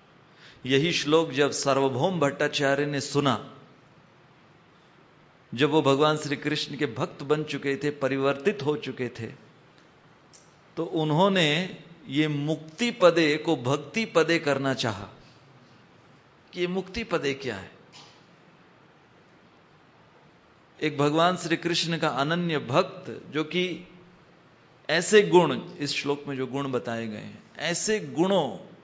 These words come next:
को धारण करता है, वो तो शुद्ध भक्ति को प्राप्त करता है। मुक्ति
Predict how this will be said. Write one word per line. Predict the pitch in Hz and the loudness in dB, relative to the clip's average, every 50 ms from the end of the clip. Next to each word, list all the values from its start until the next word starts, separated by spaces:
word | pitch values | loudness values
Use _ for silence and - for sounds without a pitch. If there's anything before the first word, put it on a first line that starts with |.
| - - | -12 -8
को | - 156 | -8 -6
धारण | 135 123 117 131 139 151 165 165 | -6 -2 0 0 0 0 -2 -2
करता | - 147 139 143 143 - 156 143 131 | -2 -2 -2 0 0 0 2 2 2
है, | 120 131 151 165 - - - - - - - | 2 -2 -4 -6 -10 -16 -20 -20 -20 -12 -10
वो | 170 185 | -6 -4
तो | - 190 | -4 -4
शुद्ध | 170 - - 214 196 180 | -4 -4 -6 -6 -4 -4
भक्ति | 165 110 120 117 147 147 - - 254 | -4 -4 -4 -6 -8 -8 -10 -12 -4
को | - 233 202 | -2 -2 0
प्राप्त | - 151 139 135 - - - | 2 2 0 0 -2 -6 -12
करता | - 127 113 117 - 117 | -12 -12 -12 -12 -12 -10
है। | 110 110 113 | -10 -10 -8
मुक्ति | 120 143 180 180 180 - - 233 226 190 160 160 185 233 254 - - | -6 -4 -4 -4 -6 -6 -6 -2 -2 0 0 -2 -4 -6 -10 -14 -20